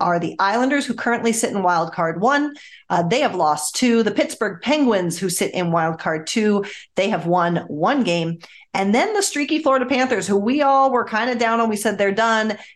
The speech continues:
And then they, they seem to lose every game they were supposed to win and seem to be just determining the final nail in their coffin. But they are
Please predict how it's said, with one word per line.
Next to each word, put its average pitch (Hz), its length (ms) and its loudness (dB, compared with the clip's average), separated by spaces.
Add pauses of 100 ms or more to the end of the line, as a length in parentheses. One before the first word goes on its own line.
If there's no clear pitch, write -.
And 180 220 -2
then 247 240 2
they, 214 220 0
they 196 120 0
seem 240 280 2
to 220 120 -2
lose 254 380 2
every 233 160 0
game 226 260 2
they 220 100 2
were 202 80 0
supposed 202 440 -2
to 175 80 2
win 226 320 2
and 196 100 0
seem 208 200 0
to 185 80 -4
be 190 120 0
just 175 320 -2 (380)
determining 240 600 2
the 185 60 0
final 208 380 -2
nail 196 240 2
in 190 100 -2
their 175 120 0
coffin. 214 340 0
But 196 140 0
they 220 100 2
are 208 300 0